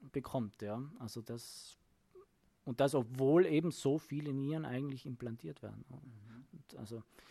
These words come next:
Speaker 1: ja.
Speaker 2: Von welchen Zahlen sprechen wir da? Also so insgesamt jetzt pro Jahr, hast du da irgendwelche Zahlen parat? Wie viele Organe, also wie viele Organe werden transportiert innerhalb von Österreich?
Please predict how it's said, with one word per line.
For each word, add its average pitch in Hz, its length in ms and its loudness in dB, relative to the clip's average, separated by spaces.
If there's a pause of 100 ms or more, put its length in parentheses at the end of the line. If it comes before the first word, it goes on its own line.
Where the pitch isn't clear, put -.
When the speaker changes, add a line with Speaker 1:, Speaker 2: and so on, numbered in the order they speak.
(400)
Speaker 1:
ja. 117 180 -6 (1040)
Speaker 2:
Von 117 160 -2
welchen 110 240 -2
Zahlen - 340 -6
sprechen - 460 -6
wir 123 100 -2
da? 131 240 -4 (460)
Also 139 220 -6
so 127 160 0
insgesamt 120 520 -2
jetzt - 220 -8
pro 120 160 0
Jahr, 110 480 0
hast - 320 -8
du - 20 -2
da 117 180 2
irgendwelche 117 360 0
Zahlen 110 280 -2
parat? 110 600 0
Wie 120 120 -6
viele 131 440 -4 (640)
Organe, 113 480 2
also 120 220 0 (280)
wie 127 180 -6
viele 117 220 -6
Organe 110 300 -4
werden 113 180 -4
transportiert 113 720 -8
innerhalb 139 340 -8
von 135 140 -12
Österreich? 147 560 -8